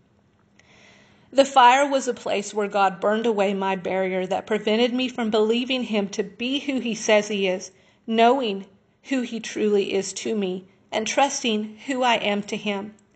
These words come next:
It was a place where my faith and belief were tested and proven genuine, and my identity purified and refined. The wind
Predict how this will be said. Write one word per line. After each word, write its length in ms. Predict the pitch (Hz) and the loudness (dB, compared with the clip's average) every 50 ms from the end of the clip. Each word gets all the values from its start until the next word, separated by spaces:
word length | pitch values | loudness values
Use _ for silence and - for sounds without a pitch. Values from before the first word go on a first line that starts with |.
| _ _ _ _ _ _ _ _ - | _ _ _ _ _ _ _ _ 0
It 80 | 247 | 2
was 180 | 247 262 233 254 | 2 4 2 0
a 60 | 262 | -2
place 360 | 262 - 285 269 277 269 - | 0 2 2 2 2 2 0
where 140 | 277 254 240 | 0 2 2
my 220 | 233 233 226 208 | 2 4 2 0
faith 520 | 208 - - - 233 233 254 277 277 277 - - | -2 -4 -2 2 2 2 2 0 -2 -8 -10 -4
and 200 | - 240 233 226 | -2 -2 0 0
belief 380 | 214 202 196 208 208 208 - - | 0 0 0 -2 -2 -4 -6 -8
were 120 | 214 196 | -8 -8
tested 640 | 202 - - 214 220 214 - - 208 202 190 - - - | -8 -4 -2 -2 -2 -2 -2 -2 -2 -4 -4 -6 -6 -6
and 160 | 208 196 196 | -6 -6 -6
proven 420 | - - 202 196 190 196 190 190 | 0 0 0 2 2 0 -2 -4
genuine, 580 | 185 - 202 196 202 202 196 190 196 214 214 214 - _ _ _ _ _ _ - | -4 -4 -2 -2 -2 -2 -2 -4 -6 -8 -10 -14 -18 _ _ _ _ _ _ 0
and 160 | 226 240 233 | 2 4 4
my 200 | 220 208 208 - | 4 4 2 0
identity 800 | - 208 208 190 190 - - 233 226 226 220 208 220 202 202 - - _ | 0 -2 -2 -4 -6 -2 0 0 2 2 0 -2 -4 -6 -8 -12 -16 _
purified 800 | - - - 233 247 247 254 247 254 - 254 247 240 240 240 240 - _ _ - | -20 -8 0 2 2 2 2 0 0 0 0 2 0 0 -2 -6 -10 _ _ -6
and 160 | 214 208 196 | -4 -2 -2
refined. 500 | 190 190 - - 202 185 185 214 226 233 - _ - - - - - - - - - _ _ _ _ _ - - - - _ | -2 -4 -4 -6 -6 -6 -6 -8 -12 -16 -18 _ -20 -20 -20 -20 -20 -20 -20 -20 -20 _ _ _ _ _ -20 -20 -20 -20 _
The 120 | 208 220 226 | 2 2 4
wind 500 | 220 208 233 254 254 262 285 285 294 | 4 2 0 0 2 0 0 -2 -4